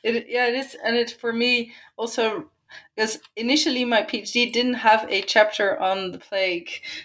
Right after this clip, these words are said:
um, uh, at all. And, but I was, as I was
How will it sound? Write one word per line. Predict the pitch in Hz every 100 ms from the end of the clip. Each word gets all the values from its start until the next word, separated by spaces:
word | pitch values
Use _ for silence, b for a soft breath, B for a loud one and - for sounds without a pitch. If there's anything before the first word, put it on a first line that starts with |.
| B _
um, | 202 190 180 175 180 175 _ - - - _
uh, | 190 185 180 -
at | 196 233
all. | 247 202 -
And, | 185 190 190 180 -
but | 208
I | 202
was, | 196 202 -
as | 196 196
I | 196
was | 190 185 -